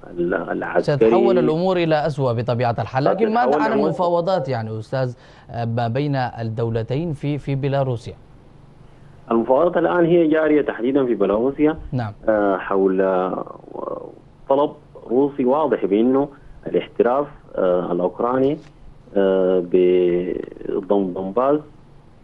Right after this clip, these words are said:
Speaker 1: آه، والقرم لروسيا، يعني هم طالبوا بال-، بالمسألة دي، آه، وإبعاد كل، آه، أشكال التسلح لحلف الناتو في، في دولة أوكرانيا. دي المطالب الروسية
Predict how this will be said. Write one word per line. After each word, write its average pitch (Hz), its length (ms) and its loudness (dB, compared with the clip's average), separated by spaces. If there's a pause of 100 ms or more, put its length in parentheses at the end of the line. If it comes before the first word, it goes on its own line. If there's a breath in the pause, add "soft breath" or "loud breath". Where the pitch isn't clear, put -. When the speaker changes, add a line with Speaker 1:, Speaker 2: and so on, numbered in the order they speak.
Speaker 1:
آه، 92 300 2
والقرم 90 640 2
لروسيا، 123 480 2
يعني 85 200 -2
هم 110 220 0
طالبوا 113 380 2
بال-، 90 400 0
بالمسألة 95 480 0
دي، 120 220 0 (520 soft breath)
آه، 90 340 2
وإبعاد 95 640 2 (160)
كل، 135 240 2
آه، 147 180 0 (320)
أشكال 95 400 0
التسلح 127 580 0 (100)
لحلف 90 440 -2
الناتو 123 380 0
في، 117 300 -2
في 101 100 -6
دولة 92 360 2
أوكرانيا. 95 440 -2
دي 90 100 -2
المطالب 139 500 2
الروسية 110 500 0